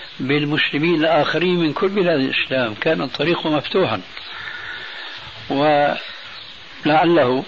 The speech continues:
بدأ يضيق وقد يغلق. أما في فلسطين فهو مغلق بالكلية، فلا يمكن إمدادهم بما يجب إمدادهم به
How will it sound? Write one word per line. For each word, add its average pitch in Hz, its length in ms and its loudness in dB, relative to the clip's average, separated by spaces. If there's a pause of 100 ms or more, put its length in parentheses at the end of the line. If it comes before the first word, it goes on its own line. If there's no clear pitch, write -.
(500)
بدأ 143 640 2 (500)
يضيق 139 600 2 (480)
وقد 127 320 0
يغلق. 139 400 4 (1200)
أما 143 440 4
في 123 200 -2
فلسطين 123 720 -2
فهو 113 340 -4
مغلق 120 480 -4 (200)
بالكلية، 120 720 -2 (1080)
فلا 147 260 2
يمكن 180 720 2 (300)
إمدادهم 139 840 4 (1000)
بما 147 340 4
يجب 160 400 4 (800)
إمدادهم 160 720 4
به 117 280 2